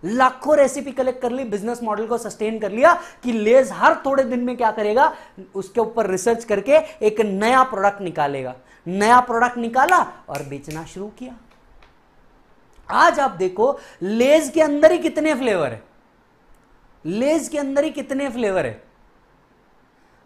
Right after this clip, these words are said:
क्यों लेज ही क्यों? दूसरा एग्जांपल, हम सबकी फेवरेट मैगी। कुछ दो लेक्चर बाद आपको नेस्ले का केस स्टडी बताऊंगा।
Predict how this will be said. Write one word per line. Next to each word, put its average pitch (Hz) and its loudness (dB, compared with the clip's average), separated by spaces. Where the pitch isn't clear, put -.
क्यों 320 2
लेज 294 0
ही 330 0
क्यों? 220 -4
दूसरा 233 -2
एग्जांपल, 285 -2
हम 233 -2
सबकी 262 -4
फेवरेट 254 -2
मैगी। 196 -6
कुछ 226 -6
दो 170 0
लेक्चर 226 -6
बाद 208 -4
आपको 202 -4
नेस्ले 190 -6
का 233 -2
केस 214 -6
स्टडी 185 -6
बताऊंगा। 131 -8